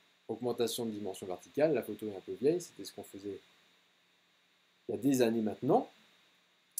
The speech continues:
Et puis, quand le patient était confortable, à ce moment-là, on transférait ça sur articulateur. Aujourd'hui, en utilisant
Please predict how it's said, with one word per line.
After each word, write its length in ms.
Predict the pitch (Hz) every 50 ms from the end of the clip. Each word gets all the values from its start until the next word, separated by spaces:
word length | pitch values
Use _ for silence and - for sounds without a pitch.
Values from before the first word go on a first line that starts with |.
| - -
Et 100 | 110 113
puis, 320 | - - 120 151 190 185
quand 380 | - 160 147 143 147 147 143 131
le 100 | 127 120
patient 340 | 120 120 113 - - 107 101
était 160 | - - 117
confortable, 520 | - 113 107 - 92 90 - 127 135 143
à 40 | 120
ce 120 | 107 - 107
moment-là, 160 | 98 104 139
on 80 | 170 156
transférait 380 | - 120 107 - - 107 101
ça 160 | - - 156
sur 160 | 151 - 131 113
articulateur. 560 | 117 - - - 117 107 92 - 95 87 - - - _ _ _ _ _ _ _ _ _ _ _ _ _ -
Aujourd'hui, 560 | - 131 135 135 160 160 175 185 233 269 285
en 160 | 247 156 135 135
utilisant 760 | 131 131 - 135 135 139 135 127 135 143 143 135 123 107